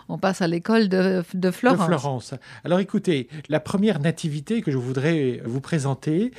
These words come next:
Speaker 2: c'est celle qui est peinte par, euh, Guido da Siena. Et donc, c'est un petit panneau qui décorait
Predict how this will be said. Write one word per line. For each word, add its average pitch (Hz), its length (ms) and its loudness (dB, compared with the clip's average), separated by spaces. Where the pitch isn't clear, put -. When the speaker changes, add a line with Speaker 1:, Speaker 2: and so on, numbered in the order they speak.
Speaker 2:
c'est - 320 0
celle 190 540 2
qui - 160 -4
est 135 40 -2
peinte 175 360 0
par, 135 300 -2
euh, 123 160 -2
Guido 151 400 0
da 127 100 0
Siena. 139 600 -4
Et 135 80 -2
donc, 156 380 2
c'est 160 260 -4
un 139 80 0
petit 170 320 0
panneau 156 480 -2
qui 175 500 -2
décorait 170 760 0